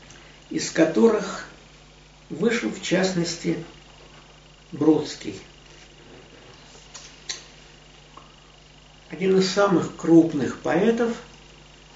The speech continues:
условно можно сказать, он тоже был шестидесятник, хотя своеобразный шестидесятник. Он в России практически не печатался.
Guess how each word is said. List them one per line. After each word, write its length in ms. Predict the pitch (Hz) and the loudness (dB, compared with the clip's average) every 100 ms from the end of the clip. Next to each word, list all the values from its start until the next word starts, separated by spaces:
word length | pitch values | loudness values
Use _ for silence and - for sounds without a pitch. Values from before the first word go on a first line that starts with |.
| - - - - - - - - - - - - - | -20 -20 -20 -20 -14 -14 -14 -20 -16 -12 -12 -14 -16
условно 600 | - 180 202 190 185 185 - | -8 2 2 4 2 0 -2
можно 320 | 160 147 131 | -4 -4 -4
сказать, 420 | 123 - 139 175 208 | -6 -2 -2 0 -2
он 100 | 170 | -2
тоже 320 | 214 180 123 | 2 2 2
был 240 | 117 107 - - - - - | -2 -4 -6 -16 -20 -18 -14
шестидесятник, 1080 | - - - - 135 135 - 214 226 120 - - - - - - - - - - - - - - - - - - - | -8 -6 -4 -2 -2 0 2 4 4 0 -6 -8 -14 -16 -16 -18 -18 -18 -18 -20 -14 2 4 4 -4 -12 -4 -4 0
хотя 520 | 180 160 170 220 196 - - - - - - | 4 4 8 8 8 0 -14 -20 -20 -14 0
своеобразный 600 | 170 170 175 170 127 117 | 4 4 6 6 4 -2
шестидесятник. 920 | 110 - - - - 117 107 - - - - - - - - - - - | -6 -10 -12 -10 -8 -6 -6 -10 -16 -18 -20 -20 -16 -16 -16 -20 -20 -12
Он 280 | 175 214 - - - - - | 0 2 0 -4 -16 -20 -2
в 60 | |
России 440 | 160 170 - 240 214 | 2 2 0 0 0
практически 680 | 170 156 156 233 - - | 0 0 0 -4 -4 -2
не 200 | 156 185 | 2 2
печатался. 800 | 196 170 - 135 - - - - | 2 -2 -4 -4 -6 -8 -12 -14